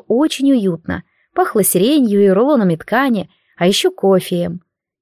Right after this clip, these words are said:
Источник этого последнего запаха я нашла, наступив на коричневую лужу, частично впитавшуюся в симпатичный светлый коврик.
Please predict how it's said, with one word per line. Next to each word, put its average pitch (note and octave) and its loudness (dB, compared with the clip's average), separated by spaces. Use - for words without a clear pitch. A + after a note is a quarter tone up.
Источник G3+ -2
этого F#3 2
последнего E3+ -2
запаха F#3+ -4
я C4+ 2
нашла, D4 0
наступив C4+ -2
на B3 0
коричневую C4+ 0
лужу, F#3 0
частично - -4
впитавшуюся C#4+ -4
в C4+ -6
симпатичный B3+ -2
светлый A#3+ -2
коврик. E3 -2